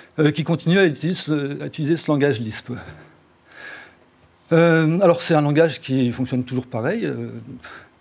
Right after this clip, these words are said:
avec les mêmes fonctionnalités. Ceci dit, les plateformes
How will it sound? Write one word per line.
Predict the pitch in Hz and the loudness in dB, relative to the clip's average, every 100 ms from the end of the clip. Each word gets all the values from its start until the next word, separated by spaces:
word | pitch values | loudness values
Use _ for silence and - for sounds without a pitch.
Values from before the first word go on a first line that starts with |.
| - | -8
avec | 127 | -2
les | 135 | 0
mêmes | 131 135 | 0 0
fonctionnalités. | 143 127 131 123 127 - 208 247 180 - - | -4 -2 0 0 0 2 2 2 -2 -8 -8
Ceci | - 165 156 160 | -2 -2 0 0
dit, | 160 233 | 4 4
les | 214 151 135 131 | 6 4 4 2
plateformes | 123 117 160 - - 175 175 143 | -2 -2 -2 -2 0 2 2 0